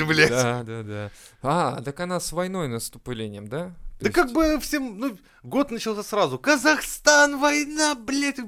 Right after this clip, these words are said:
Speaker 1: пиздец, блядь.
Speaker 2: Кстати, это не мы начали, заметь, это они. Они че-то там заворокосили, типа, прям под Новый год, нахуй.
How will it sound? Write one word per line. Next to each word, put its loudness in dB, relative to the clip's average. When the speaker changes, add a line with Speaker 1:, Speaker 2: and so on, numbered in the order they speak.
Speaker 1:
пиздец, -2
блядь. -12
Speaker 2:
Кстати, 4
это -4
не -2
мы 0
начали, -2
заметь, -2
это -4
они. -4
Они 0
че-то -2
там -2
заворокосили, -2
типа, -12
прям 2
под -8
Новый -6
год, -14
нахуй. -18